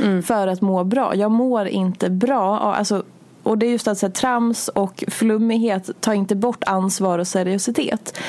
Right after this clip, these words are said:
Speaker 2: Vilket jag ibland har liksom förvirrat mig i att så här, man måste dämpa det där när man är vuxen och ansvarsfull eller man ska ge ett seriöst intryck och liksom alla, det måste vara på ett visst sätt och sånt där. Ehm, så att allt,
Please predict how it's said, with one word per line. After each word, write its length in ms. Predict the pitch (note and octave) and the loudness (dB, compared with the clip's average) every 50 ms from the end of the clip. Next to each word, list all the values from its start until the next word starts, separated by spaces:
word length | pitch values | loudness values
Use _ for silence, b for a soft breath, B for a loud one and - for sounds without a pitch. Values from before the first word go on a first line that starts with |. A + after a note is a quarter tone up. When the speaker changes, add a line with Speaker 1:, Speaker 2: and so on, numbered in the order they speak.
| B B B B B | B B B B B
Speaker 2:
Vilket 580 | G#3+ G#3+ A3+ G#3+ G#3 G3 G3 - G3+ F#3+ - | 0 2 2 2 0 0 0 0 0 0 2
jag 300 | G3+ F#3+ F#3 F#3 F#3 - - | 0 0 2 0 -2 -2 -2
ibland 600 | - G#3 G3+ G3 G#3 A#3+ B3 A3+ G#3 F#3 F#3 F3+ | -2 -2 0 0 0 0 2 0 0 0 0 0
har 100 | F#3+ F#3 | 0 0
liksom 300 | F3 F3 F3+ - F#3 F3 | 0 0 0 -2 -2 -2
förvirrat 500 | F3+ G#3 G#3 A#3+ B3 A#3 F#3+ F3+ F3+ F#3 | 0 0 0 2 2 2 0 -2 -2 0
mig 160 | F#3+ F3+ E3 F3 | -2 -2 0 0
i 180 | G3 F#3 F3 | 0 0 0
att 140 | E3+ F3 F3 | 0 -2 -2
så 120 | - - | -2 -2
här, 140 | F3 E3+ E3+ | 0 0 0
man 160 | F3 F#3 F#3+ | 0 0 2
måste 300 | F#3+ F#3+ F#3+ F#3 - G3 | 2 0 0 -2 -2 -2
dämpa 580 | F#3+ F#3 F#3 G#3+ A3 A3 A#3 A#3 - - B3+ A3 | 0 0 0 0 2 2 0 0 -2 -2 -2 -2
det 80 | F3 E3+ | 0 -2
där 200 | F3+ - - - | -2 -2 -2 0
när 100 | F3+ F#3 | 0 0
man 160 | F#3 F3+ F3+ | 0 0 0
är 40 | F3 | 0
vuxen 420 | F3+ F#3 F#3 - - - F#3 F3 | 0 -2 -2 -2 -2 -2 0 0
och 60 | F3+ F3+ | 0 0
ansvarsfull 760 | F3+ F3 F3+ - - F#3 F3+ - - G3 F#3 F3+ F3 F3+ | 0 0 -2 -2 -2 -2 -2 -2 0 0 0 0 0 0
eller 160 | F3 F3 F3+ F3+ | 0 0 0 0
man 160 | F3+ F3 F3 | 0 0 0
ska 100 | - F3+ | -2 -2
ge 40 | F3+ | -2
ett 60 | F3+ | -2
seriöst 440 | - F#3 F3 F3+ F3 E3+ F3+ - - | -2 -2 0 0 -2 -2 -4 -4 -4
intryck 500 | - F3+ F#3 F#3 F3+ F3+ - F#3 - - | -2 0 0 0 0 -2 -4 -4 -2 -2
och 60 | E3+ | -2
liksom 260 | F3 F#3+ F#3 - E3+ | -2 -2 -2 -2 0
alla, 180 | F3+ F#3 F3+ F3+ | 0 0 0 0
det 200 | F3 - G3 G#3 | 0 0 0 2
måste 240 | G3+ G3+ F#3+ - F#3+ | 2 0 0 0 0
vara 240 | F#3 F#3+ F#3 E3+ E3+ | 0 0 0 0 0
på 120 | - F3+ | -2 -4
ett 100 | F3 - | -2 -2
visst 220 | - F3 - - | -4 -4 -4 -6
sätt 300 | - - - - - - | -4 -6 -6 -6 -6 -6
och 60 | F3+ F#3 | -4 -4
sånt 140 | - F#3 | -2 -2
där. 160 | - - - F#3 B B B B B B B B B B B - | -2 -2 -2 -4 B B B B B B B B B B B -2
Ehm, 640 | - G3+ G3+ G3 F#3+ F#3 F#3 F3+ F3+ F3+ F3 - - - - - - | 0 0 2 2 2 0 0 0 0 0 -2 -4 -6 -10 -12 -8 -4
så 140 | G3 - A3 | -2 -2 -2
att 80 | G#3 - | -2 -2
allt, 340 | - A3+ B3 C4 C4 B3 A3+ | -2 -2 0 0 -2 -2 -4